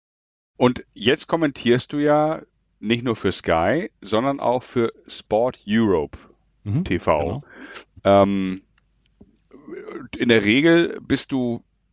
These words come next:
Speaker 1: in Deutschland, ist das
Speaker 2: Mhm.
Speaker 1: korrekt wiedergegeben?
Speaker 2: Ja.
Speaker 1: Ähm, wärst du gerne vor Ort? Doofe Frage wahrscheinlich, ne? Um zu kommentieren.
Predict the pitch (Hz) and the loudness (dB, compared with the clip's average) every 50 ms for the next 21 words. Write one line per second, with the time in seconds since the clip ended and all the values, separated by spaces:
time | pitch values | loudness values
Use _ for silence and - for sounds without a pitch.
0 | _ _ _ _ _ - 107 120 120 104 101 92 104 127 - - - 160 170 214 | _ _ _ _ _ 0 0 0 2 2 2 2 2 2 0 -2 -2 -2 -2 -2
1 | 254 - - - - _ _ _ _ - 120 - - 131 107 104 170 120 104 101 | -4 -10 -16 -20 -20 _ _ _ _ -6 -4 -2 -2 -4 -2 -2 -2 -2 0 0
2 | 104 147 185 - - - - 123 131 135 143 143 143 98 107 139 139 151 165 180 | 0 0 -2 -4 -12 -10 -6 0 2 2 2 2 0 -2 0 0 0 0 -2 -8
3 | 185 - - - - 202 - _ _ _ _ _ _ _ - 110 113 113 110 113 | -12 -16 -20 -20 -20 -20 -20 _ _ _ _ _ _ _ 2 4 4 4 4 2
4 | 113 90 92 98 110 135 151 - - 151 131 127 123 123 123 113 - - 90 - | 0 -2 0 2 2 2 2 -2 -4 -4 -2 0 0 0 -2 -4 -4 -2 -2 0
5 | 80 92 135 - - - - _ _ - 104 107 113 107 - - - 92 107 117 | 0 0 -2 -2 -6 -12 -20 _ _ -6 -4 -4 -4 -4 -6 -4 -2 -2 0 0
6 | 110 90 85 82 85 85 - - 82 80 78 82 90 90 104 117 - _ _ _ | -2 -2 -4 -4 -6 -8 -8 -8 -8 -8 -8 -8 -8 -8 -8 -8 -12 _ _ _
7 | _ _ _ _ _ _ _ _ _ _ - - _ _ _ _ - 113 113 - | _ _ _ _ _ _ _ _ _ _ -20 -20 _ _ _ _ 0 0 0 0
8 | - 107 104 107 98 95 92 85 - 104 90 85 85 85 | -2 -2 0 2 2 2 0 0 0 0 0 0 0 -4